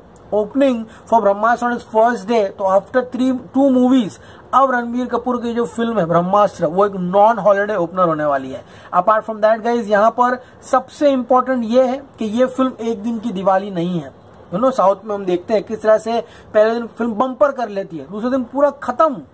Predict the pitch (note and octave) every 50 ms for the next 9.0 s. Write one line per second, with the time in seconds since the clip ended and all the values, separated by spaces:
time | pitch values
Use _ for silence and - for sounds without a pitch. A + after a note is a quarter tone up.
0 | _ - - - A3 B3+ C#4 C#4 C4 C4 - A3+ A#3 A3+ D#4 D4 C#4+ C#4+ C#4+ C4+
1 | - - - - - - F3+ G#3+ A3 A3+ B3 B3+ B3 B3 C4 B3+ B3 G#3 G3 G3+
2 | G3+ G#3 A3 A3+ A3 - - B3+ A#3+ B3 - C#3+ A2 - - F#3 F#3 A3+ G#3+ F#3+
3 | F#3+ F#3+ G3+ A3+ A#3+ B3+ B3+ A#3+ A3 A#3 - C4 C4+ C4 A#3+ A#3 A3+ A3 - G#3
4 | G#3+ G#3 - B3+ B3+ B3+ B3 C4 B3+ B3+ - C4+ C4+ B3+ - - - - - -
5 | - - - G#3 G3 G3+ G#3+ A3+ B3+ B3+ B3 B3+ B3 A3+ G#3+ G3 D3+ - - -
6 | - F#3+ G#3+ A3 - C4 B3+ A#3+ A#3 A#3+ A#3+ - C4+ C4 C4 - - - - -
7 | A#3+ G3 F#3+ - B3+ B3 C#4 C#4 A3+ C4+ C4+ B3 C4+ D4 D#4+ D#4+ - - - -
8 | - F#3+ G#3+ A#3 A3 - - A#3+ A3 A3 A3 A#3 C4+ C#4 A3+ C#4 C4+ A#3 G3 C3